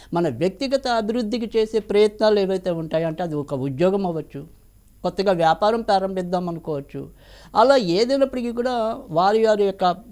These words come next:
వ్యక్తిగత అభివృద్ధి కోసం బాటలు వేసేందుకు అనువైన పీరియడ్ ఇప్పుడు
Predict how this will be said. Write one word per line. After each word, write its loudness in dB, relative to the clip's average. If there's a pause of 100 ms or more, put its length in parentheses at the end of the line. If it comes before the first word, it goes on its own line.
(260)
వ్యక్తిగత 0
అభివృద్ధి -2
కోసం -4
బాటలు 2
వేసేందుకు 0
అనువైన 2
పీరియడ్ -4
ఇప్పుడు -8